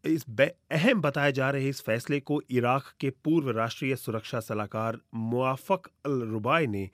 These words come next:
आधा अधूरा बताया है। उनका कहना है कि ये बहुत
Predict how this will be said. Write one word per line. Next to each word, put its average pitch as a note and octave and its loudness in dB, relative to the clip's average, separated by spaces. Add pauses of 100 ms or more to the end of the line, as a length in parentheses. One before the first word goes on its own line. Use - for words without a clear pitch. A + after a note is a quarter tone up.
(340)
आधा A#2+ 2
अधूरा G#2 -2
बताया G2 -4
है। G2+ -4 (420)
उनका B2+ -4
कहना C3 -2
है D3 2 (280)
कि C3+ -2
ये C3+ 2
बहुत B2 0